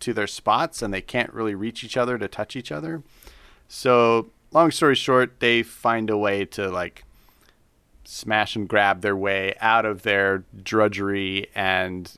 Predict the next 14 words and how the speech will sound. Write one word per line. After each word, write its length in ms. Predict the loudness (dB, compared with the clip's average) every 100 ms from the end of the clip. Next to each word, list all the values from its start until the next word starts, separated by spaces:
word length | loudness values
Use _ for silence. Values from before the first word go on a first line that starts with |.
| -12
you 80 |
know, 140 | -8 -8
link 360 | -6 -6 -4 0
up 240 | -2 -2
together 560 | -10 -2 -2 0 -2 -2
and 280 | -4 -8 -14 _ _ -4
walk 240 | -2 0
off 200 | -2 -2
into 200 | -6 -10
the 120 | -12
sunset 560 | -8 -6 -6 -6 -6 -6 -10
at 120 | -10
the 180 | -8 -6
end. 400 | -6 -8 -14